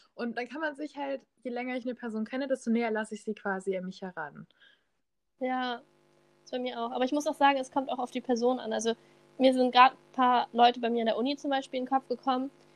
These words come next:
Speaker 2: die ich halt wenig-, also weniger lange kenne als andere Personen und trotzdem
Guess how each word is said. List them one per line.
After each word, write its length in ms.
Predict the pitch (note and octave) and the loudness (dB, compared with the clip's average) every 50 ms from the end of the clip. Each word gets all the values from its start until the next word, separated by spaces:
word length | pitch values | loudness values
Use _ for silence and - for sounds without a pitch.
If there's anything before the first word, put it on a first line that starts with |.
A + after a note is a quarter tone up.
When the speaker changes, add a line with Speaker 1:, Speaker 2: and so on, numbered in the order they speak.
| _ _ - | _ _ 0
Speaker 2:
die 80 | B3+ B3+ | 0 2
ich 100 | B3+ C4+ | 6 6
halt 160 | B3 A3+ - _ _ - - | 6 6 4 _ _ -14 -4
wenig-, 420 | A#3+ A#3 C4 D4 E4 F4+ E4 - - | 0 2 4 6 6 4 4 6 4
also 220 | A#3+ - A3+ A3+ - _ _ _ _ _ _ _ _ _ - | 4 4 2 -4 -6 _ _ _ _ _ _ _ _ _ -2
weniger 600 | A3+ B3+ C#4+ D4+ D#4 D4 C4 B3 B3 A#3+ A#3+ - - | 0 0 2 2 4 6 6 6 6 6 2 0 0
lange 320 | B3+ A#3 A#3+ C4 C#4+ D4 | 2 4 4 4 4 0
kenne 260 | C#4+ - C#4+ C4+ C4+ B3 | -2 -2 -2 -2 0 0
als 140 | A3+ A3+ | -2 -4
andere 300 | - A#3+ B3 C#4+ D4 C4+ B3+ | -2 -4 -2 -2 -2 -2 -2
Personen 360 | - B3+ A#3+ A#3 A#3+ B3 B3 | -2 0 2 2 2 2 0
und 80 | A#3+ A#3 | -2 -2
trotzdem 480 | - C4 B3+ - - C#4 C4+ C4 C4+ C#4 | 0 0 0 0 0 -2 -2 -2 -2 -6